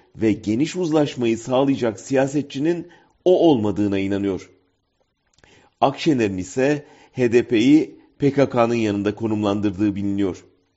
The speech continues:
H D P'nin çıkışı seçim aritmetiğini değiştirebilecek önemde. Yanlış adayla seçimin ikinci tura kalması, H D P'nin ayrı aday çıkarması ya da sandığı protesto etmesi bütün hesapları alt üst edebilir.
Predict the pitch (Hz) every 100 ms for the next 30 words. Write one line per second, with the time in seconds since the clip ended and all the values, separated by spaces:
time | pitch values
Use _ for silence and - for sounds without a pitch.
0 | _ _ - - - - - _ 147 156
1 | 185 196 185 214 196 - 156 196 220 208
2 | - - - - 123 - 170 165 156 147
3 | 139 151 156 175 143 123 - 131 127 123
4 | 139 135 113 110 104 101 - - _ -
5 | - _ - 110 113 143 185 202 143 127
6 | 107 101 117 110 143 135 110 113 110 160
7 | 202 180 147 117 104 101 - 151 165 160
8 | - _ _ _ _ - 113 139 143 143
9 | 147 - 113 127 120 120 139 147 - 139
10 | 107 107 110 113 113 123 - 107 120 143
11 | 143 - 104 98 175 185 175 131 - 117
12 | 110 143 156 147 _ _ - 147 202 220
13 | 202 160 156 - 147 143 123 - - 117
14 | 107 101 90 -